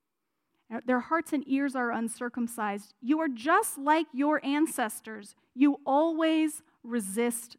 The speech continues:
the Holy Spirit. Was there ever a prophet your ancestors did not persecute?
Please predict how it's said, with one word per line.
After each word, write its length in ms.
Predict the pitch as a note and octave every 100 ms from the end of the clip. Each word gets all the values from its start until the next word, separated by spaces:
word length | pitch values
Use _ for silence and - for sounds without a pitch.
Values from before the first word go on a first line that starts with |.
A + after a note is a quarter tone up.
| -
the 140 | G#3+
Holy 280 | A3 A3 G#3
Spirit. 500 | - - G3+ F3+ F3 _ _ _ _ -
Was 160 | C#4 C#4
there 240 | D#4+ D#4+
ever 260 | E4 F#4+ G4+
a 120 | D#4+
prophet 560 | - E4+ D#4 - G3 -
your 240 | B3+ C4+
ancestors 680 | C#4+ C#4 C#4 A#3 - A3 G3+
did 180 | A#3+ A3+
not 220 | A#3 -
persecute? 600 | C4 A#3+ B3 - F3+ -